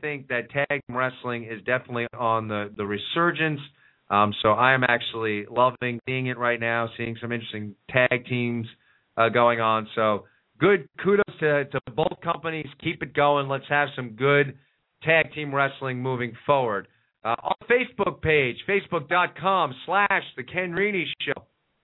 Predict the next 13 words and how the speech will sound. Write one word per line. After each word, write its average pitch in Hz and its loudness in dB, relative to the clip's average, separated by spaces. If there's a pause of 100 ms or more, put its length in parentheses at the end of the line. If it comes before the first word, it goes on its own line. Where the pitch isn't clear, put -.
(340)
Michael 180 2
Lancaster 180 2 (480)
wanted 175 4
to 165 0
give 156 0
us 190 6 (160)
his 214 0
nod 147 4
of 123 -4
approval 143 -6 (180)
for 131 -2
the 117 -2
week, 151 -2